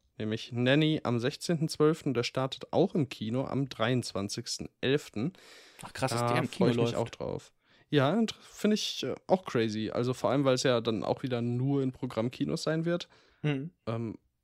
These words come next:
Speaker 1: interessant.
Speaker 2: Ich wusste
Speaker 1: Aber
Speaker 2: gar nicht, dass der
Speaker 1: scheinbar
Speaker 2: ein
Speaker 1: hat man da
Speaker 2: Prime-Release ist.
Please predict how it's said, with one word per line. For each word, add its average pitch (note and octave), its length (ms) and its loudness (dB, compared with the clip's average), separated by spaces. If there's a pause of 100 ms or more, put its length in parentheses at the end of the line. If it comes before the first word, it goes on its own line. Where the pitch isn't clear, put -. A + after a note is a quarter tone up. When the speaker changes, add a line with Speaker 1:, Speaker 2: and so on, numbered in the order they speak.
(640)
Speaker 1:
interessant. B2+ 640 -2 (960)
Speaker 2:
Ich A#2+ 100 -4
wusste C3+ 160 4
Speaker 1:
Aber C3 100 4
Speaker 2:
gar C3 80 4
nicht, - 20 6
dass C#3+ 100 4
der F3 60 6
Speaker 1:
scheinbar - 20 8
Speaker 2:
ein F#3+ 160 4
Speaker 1:
hat F3 80 0
man C3+ 100 6
da F3 60 6
Speaker 2:
Prime-Release B2+ 460 2
ist. - 200 -8